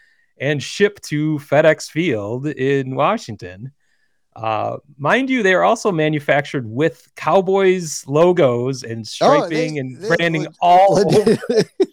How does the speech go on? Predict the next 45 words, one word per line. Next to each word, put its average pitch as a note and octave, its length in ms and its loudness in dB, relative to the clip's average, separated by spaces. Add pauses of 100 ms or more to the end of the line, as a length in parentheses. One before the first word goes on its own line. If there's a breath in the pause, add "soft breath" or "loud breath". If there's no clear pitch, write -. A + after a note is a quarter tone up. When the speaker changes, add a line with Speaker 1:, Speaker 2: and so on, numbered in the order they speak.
(180)
Speaker 1:
which E3+ 120 2
is G3 120 2
not B3 180 4
Speaker 2:
legit B3+ 140 0
Cowboy B3 380 0
Speaker 1:
standard. C#4 140 -4
Speaker 2:
benches. D3+ 720 -12 (100)
Speaker 1:
It's F#3 200 -14
not C#4 260 -6
standard. F#3 480 -6
Mo-, D3 180 -6 (280 loud breath)
if D3+ 100 -6
you F3+ 100 0
look A3 140 0
at E3+ 100 0
most E3 320 -4
stadiums, D#3 460 -2
they're B2+ 100 -6
just C#3+ 300 -12
simple C#3+ 320 -6
ben-, B2+ 280 -6
you D3 100 -8
know, G#2+ 80 -8
white A#2 280 -6
benches. A#2 560 -12
So - 300 -8 (720 soft breath)
the C3 400 0
Cowboys D#3+ 520 2
definitely D3+ 360 -2
took C#3+ 240 -4
full C#3+ 240 0
advantage C3 420 -2
of B2+ 60 -4
the B2+ 60 0
opportunity B2 360 -4
to A2 60 -10
put A#2+ 100 -10
their B2 140 -6
brand B2+ 500 -4
front C3 200 -6
and B2+ 80 -14
center B2+ 320 -6
in B2 120 -8
the A2+ 100 -8
opponent's A#2+ 640 -10